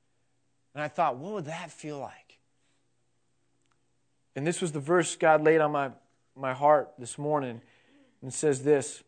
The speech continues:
"Suppose a brother or sister is without clothes and daily food. If one of you says to him, 'Go, I wish you well, keep warm and well fed,' but does nothing about his physical needs, what good is it?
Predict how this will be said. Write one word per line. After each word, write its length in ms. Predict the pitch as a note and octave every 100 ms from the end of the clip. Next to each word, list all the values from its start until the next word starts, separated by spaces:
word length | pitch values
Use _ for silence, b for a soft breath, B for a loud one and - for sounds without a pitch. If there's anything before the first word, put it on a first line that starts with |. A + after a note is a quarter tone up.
| _ _ _ _ _ _ -
"Suppose 440 | - D3 - F#3+ E3
a 60 |
brother 420 | C3+ D3 F3 F3 D3+
or 60 |
sister 440 | C3 - F3+ - C#3
is 100 | B2
without 340 | C3+ D3+ -
clothes 400 | - D#3 C#3 A#2+
and 100 | B2
daily 300 | C3 C3+ C3
food. 400 | - C#3+ C3 G#2+ b b b b b _ _ _ _ _ _ _ _ _ _ _ _ _ _ _ _
If 120 | G#2+
one 160 | D3 G3
of 60 |
you 100 | F#3
says 260 | E3 G3 F#3
to 80 | D3+
him, 140 | C#3
'Go, 220 | B2 E3 E3+
I 80 |
wish 260 | C#3+ D#3 -
you 100 | D#3+
well, 300 | C#3+ D#3 D3
keep 320 | - F3 D3 - C#3+
warm 560 | C#3+ D#3 F#3+ F3+ C3+
and 240 | B2+ C3 C3
well 200 | D3+ C#3+
fed,' 460 | - D3+ C3+ G#2 b b b b
but 120 | C#3 C3
does 200 | C#3 B2
nothing 380 | C#3 E3+ F#3+
about 280 | E3 C#3+ D3
his 140 | C#3 -
physical 500 | - F#3 E3 C3+ B2
needs, 500 | A2+ A2 A2 A2 - _ _ _ _
what 240 | - D3
good 160 | E3 G#3
is 160 | D3+
it? 140 | G#2